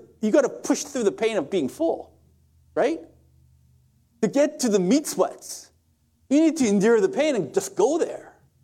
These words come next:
right? Endurance is built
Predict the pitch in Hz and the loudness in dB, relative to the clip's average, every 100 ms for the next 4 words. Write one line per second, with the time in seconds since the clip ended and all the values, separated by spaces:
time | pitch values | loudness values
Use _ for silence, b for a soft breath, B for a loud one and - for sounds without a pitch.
0 | _ 135 214 339 - _ _ _ _ _ | _ -6 -6 -6 -14 _ _ _ _ _
1 | _ _ _ _ _ _ _ _ _ _ | _ _ _ _ _ _ _ _ _ _
2 | _ _ _ 220 175 262 294 285 170 - | _ _ _ 0 2 2 2 0 -6 -4
3 | 214 156 - - | -4 -4 -10 -20